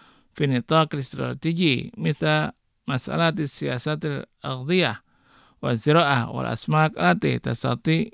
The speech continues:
الاستفادة للمجتمع. طلب السيد أرمان سليمان وزير الزراعة الإندونيسي كمحاضرة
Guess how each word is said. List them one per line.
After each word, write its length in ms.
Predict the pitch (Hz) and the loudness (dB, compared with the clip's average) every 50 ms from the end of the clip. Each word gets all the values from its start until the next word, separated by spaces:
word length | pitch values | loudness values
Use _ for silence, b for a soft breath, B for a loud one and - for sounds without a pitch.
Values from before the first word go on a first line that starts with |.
| _ _ _ _ _ _ _ | _ _ _ _ _ _ _
الاستفادة 920 | 151 143 139 135 - - _ - 151 143 147 147 147 - 160 156 156 156 | -2 -2 -2 -2 -4 -6 _ -2 -2 2 2 0 2 2 0 0 0 0
للمجتمع. 1000 | - 160 143 135 131 127 123 120 113 - - - 120 117 131 156 165 151 117 - - - _ b b b b b b b b b b b b b b b b b b b _ | -2 -2 -2 -2 0 0 0 0 0 -2 -6 -8 -6 -4 0 2 2 2 0 -2 -6 -14 _ b b b b b b b b b b b b b b b b b b b _
طلب 240 | - 151 156 151 147 | 2 4 4 4 4
السيد 500 | 143 135 123 - - 143 151 160 160 156 | 2 0 -2 -2 0 2 2 2 0 -2
أرمان 680 | - - 139 147 151 151 151 143 139 127 120 113 - - - - | -6 -6 -4 -2 -2 0 0 0 0 0 -2 -2 -4 -8 -12 -12
سليمان 720 | - - 123 117 110 110 117 123 139 147 151 156 151 - | -8 -4 -4 -2 -2 -2 -2 -2 0 0 0 0 -2 -4
وزير 300 | - - 139 131 143 151 | -4 -4 -4 0 2 2
الزراعة 560 | 156 151 143 147 147 147 151 139 147 151 147 143 | 2 2 2 0 2 2 2 2 2 2 2 0
الإندونيسي 440 | - 135 127 120 113 - 151 156 | -2 -2 -2 -2 -2 -2 -2 -4
كمحاضرة 920 | 156 - - 135 127 117 104 117 147 165 180 175 170 165 - 131 110 104 - | -2 -2 -2 -2 -2 -2 -2 -4 -2 2 2 2 2 2 0 -4 -4 -4 -6